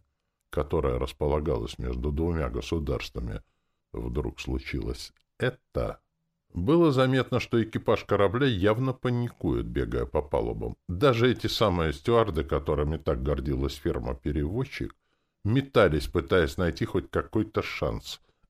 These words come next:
Шанс на спасение. Об этом напрямую говорил тот факт, что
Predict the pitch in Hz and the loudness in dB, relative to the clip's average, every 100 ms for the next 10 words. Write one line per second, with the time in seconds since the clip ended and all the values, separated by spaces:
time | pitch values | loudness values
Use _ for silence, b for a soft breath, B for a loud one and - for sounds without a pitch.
0 | - - 170 127 - 73 - 95 101 - | -10 -4 -2 -2 -4 -8 -4 -4 -4 -4
1 | 62 55 52 - _ _ _ _ - 87 | -4 -4 -8 -10 _ _ _ _ -2 2
2 | 139 135 127 127 131 123 143 127 123 113 | 4 4 2 4 4 6 4 4 6 8
3 | 117 92 104 92 101 85 - - | 6 4 0 2 2 2 0 -6